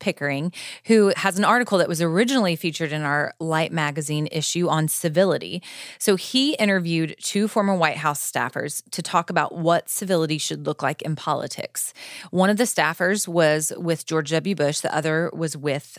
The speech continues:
uh, Barack Obama. So Michael Ware, who's, who was in the Obama administration,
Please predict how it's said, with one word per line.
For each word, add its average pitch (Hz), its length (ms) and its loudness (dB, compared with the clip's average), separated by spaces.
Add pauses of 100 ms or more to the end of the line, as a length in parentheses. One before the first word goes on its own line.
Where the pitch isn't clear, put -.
uh, 143 220 -6
Barack 139 300 -2
Obama. 170 440 0
So 160 300 2 (380)
Michael 208 340 4
Ware, 180 360 4
who's, 175 220 0 (280)
who 208 140 2
was 180 140 0
in 175 100 2
the 160 60 0
Obama 165 440 2
administration, 143 800 -4